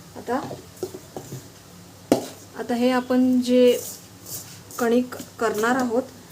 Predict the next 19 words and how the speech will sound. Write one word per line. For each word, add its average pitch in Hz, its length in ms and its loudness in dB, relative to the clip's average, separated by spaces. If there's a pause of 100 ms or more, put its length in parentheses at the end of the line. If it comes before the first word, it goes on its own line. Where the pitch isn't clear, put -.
(180)
त्याच्यामध्ये 220 500 -2
मिरचीचा 233 480 -4
ठेचवा 247 440 0 (280)
पूर्ण 226 260 2 (280)
घालायचा. - 500 -6 (1040)
मी 247 140 4
पाच 247 540 0 (240)
मिरच्या 233 540 2 (300)
घेतल्यात 226 440 0 (240)
आणि - 160 -4 (220)
त्याच्यात 214 280 -2 (680)
जिरं 208 280 4
टाकलं, - 340 -10 (400)
ते 214 100 -2
मिक्सिंग 196 380 -2
करायचं - 440 -6 (520)
आणि 214 140 -4
पूर्ण 226 320 0
घालायचं. 131 480 -4